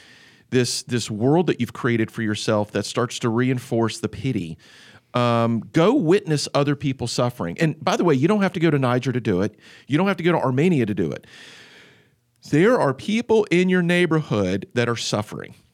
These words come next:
There may be people within walking distance of you right now that are suffering. Go to a soup kitchen.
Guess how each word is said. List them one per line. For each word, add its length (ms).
There 160
may 200
be 160
people 500
within 300
walking 460
distance 680
of 100
you 120
right 200
now 560
that 140
are 80
suffering. 600
Go 120
to 120
a 40
soup 320
kitchen. 320